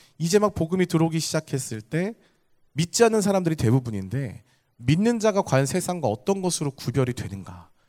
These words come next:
과연 성도를 무엇으로 다르다라고 말할 수 있는가에 대한 부분이었습니다.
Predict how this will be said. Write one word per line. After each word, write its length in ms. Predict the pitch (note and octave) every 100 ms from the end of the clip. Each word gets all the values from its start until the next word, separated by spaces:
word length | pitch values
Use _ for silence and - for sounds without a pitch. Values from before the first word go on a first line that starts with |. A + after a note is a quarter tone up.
| _ _
과연 200 | - A2+
성도를 560 | A#2+ A#3 A3+ G3+ G3 D4 -
무엇으로 540 | B2+ F#3+ C#4+ - A3+
다르다라고 480 | - B2 C#3+ C#3+ C3
말할 240 | F#2+ A2
수 160 | A#2+ F#2+
있는가에 920 | F#2+ G2+ F2+ F#2 - _ _ - F#3+
대한 200 | D3+ F3+
부분이었습니다. 840 | C#3 B2 C3+ G#2 - - - -